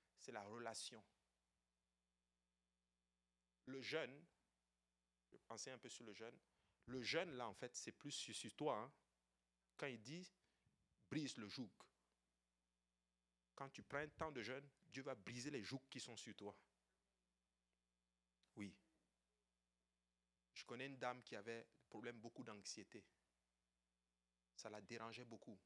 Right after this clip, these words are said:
À un moment donné, elle était tannée. Elle a pris un temps de jeûne. Elle a pris neuf jours de jeûne. Dieu a brisé cela.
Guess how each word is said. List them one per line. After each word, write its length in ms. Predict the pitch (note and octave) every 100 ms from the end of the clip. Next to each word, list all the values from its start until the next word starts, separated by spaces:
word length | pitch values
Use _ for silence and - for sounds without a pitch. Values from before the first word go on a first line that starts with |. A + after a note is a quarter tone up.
| _ _ _ _ _ _ -
À 80 | G#2+
un 20 |
moment 240 | A#2+ A#2 A2+
donné, 160 | A2
elle 80 | G#2+
était 180 | F#2+ G2+
tannée. 380 | G#2+ G2 G#2 F#2+ _ _ _ _ _ _ _ _ _ _ -
Elle 80 | G2
a 40 |
pris 160 | - G#2+
un 80 | G2+
temps 220 | - A2+
de 120 | G#2+
jeûne. 260 | F#2+ G#2 F2 - _ _ _ -
Elle 80 |
a 40 | F#2+
pris 160 | -
neuf 440 | G#2+ A#2+ D3+ D3+ A#2
jours 200 | B2 A2
de 100 | G2
jeûne. 280 | F#2 G2+ F2 _ _ _ _ _ -
Dieu 100 | C3+
a 40 | G2+
brisé 340 | G2+ F#2+ G#2+
cela. 180 | -